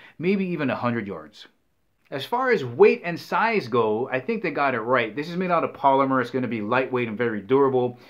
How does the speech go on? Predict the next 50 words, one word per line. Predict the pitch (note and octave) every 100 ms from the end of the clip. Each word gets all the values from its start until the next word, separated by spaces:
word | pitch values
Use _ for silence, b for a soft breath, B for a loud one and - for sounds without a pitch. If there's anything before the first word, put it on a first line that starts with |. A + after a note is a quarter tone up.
| B B
Size-wise, | - - F#3+ F#3 F#3+ F#3
it's | D3
small | - E3+ E3 D#3+
enough | D#3+ D#3
for | B2+
a |
smaller | A#2 C#3+ C#3+ C#3+
person | - C3+ C#3
to | B2+
maneuver | A#2 A#2+ C3+ B2+
around | B2 B2 A#2+
without | G#2+ A#2 A#2
any | G#2
difficulty, | F#2+ A2+ B2 A#2 A2+ A2+
but | - -
still | - - E3+
yet | D#3 C3
be | C3
big | G#2 F#2+ C#3
enough | C#3 C3+ C3+
and | A#2 G2+
meaty | A#2+ E3 C#3
enough | A#2+ G#2+ - b b
for | - B2 G#2+
a |
larger | G2+ A#2+ B2 A#2
person | - A#2+ A2
to | F#2+
shoot | G2+ - A#2+
off | A#2+ B2
from. | A#2 G2+ G2+ b b b
And | B2+
to | C#3
convert | C#3+ B2 G#3 G#3+
it | -
down, | F3+ E3 D3 C3+ - _ _ _ C3+
all |
you | D3+
gotta | E3+ E3
do | E3+
is | C#3+
press | - E3+ -
a |
button, | - E3+ G#3 G#3 - _ _ - - _ _
and | - G#2
it | G2+
folds | A#2+ C3
to | A2+
that | G2 B2
size. | - E2+ D#2 -